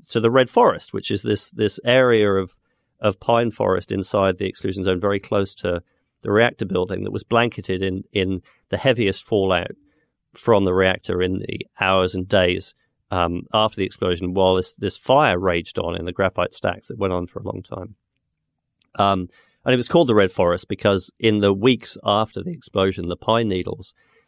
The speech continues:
in the trees, which had been killed by this tremendous amount of radiation,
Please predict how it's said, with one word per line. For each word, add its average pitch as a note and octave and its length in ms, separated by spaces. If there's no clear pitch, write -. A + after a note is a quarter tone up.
in F#2+ 160
the F#2 80
trees, G2 480
which - 180
had F#2 100
been F#2 240
killed D#3 520
by - 160
this - 160
tremendous F#2 420
amount F2 200
of - 60
radiation, F2+ 500